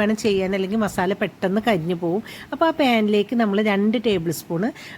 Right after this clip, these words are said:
മല്ലിപ്പൊടിയാണ് ഇട്ട് കൊടുക്കുന്നത്. പിന്നെ ഒരു കാ ടീസ്പൂൺ മഞ്ഞൾപ്പൊടി. എന്നിട്ട് അത് നന്നായിട്ടൊന്ന് ആ പച്ചമണം മാറുന്ന വരെ ചൂടാക്കിയെടുക്കുക. പിന്നെ ഒരു ചട്ടി വെച്ച് ആ ചട്ടി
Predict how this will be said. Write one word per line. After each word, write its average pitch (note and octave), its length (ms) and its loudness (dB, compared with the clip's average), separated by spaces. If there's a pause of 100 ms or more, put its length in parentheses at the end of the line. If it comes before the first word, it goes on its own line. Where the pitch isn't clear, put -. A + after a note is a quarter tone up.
(140)
മല്ലിപ്പൊടിയാണ് G#3+ 680 2
ഇട്ട് C#3 140 -4
കൊടുക്കുന്നത്. D#3 420 -4 (180)
പിന്നെ C#4+ 260 0 (200)
ഒരു D4+ 100 2 (140)
കാ B3 100 4 (140)
ടീസ്പൂൺ G#3 420 0
മഞ്ഞൾപ്പൊടി. E3+ 500 0 (280)
എന്നിട്ട് F4 240 2
അത് D4+ 160 2
നന്നായിട്ടൊന്ന് A3 760 2 (120)
ആ B3 40 -2 (100)
പച്ചമണം D4 540 2
മാറുന്ന G3 360 0
വരെ C4 220 0
ചൂടാക്കിയെടുക്കുക. E3 680 0 (300)
പിന്നെ F#4+ 200 6
ഒരു D4 80 2 (100)
ചട്ടി A3+ 360 0
വെച്ച് F#3+ 280 -2
ആ A3 120 -2
ചട്ടി G#3 240 -2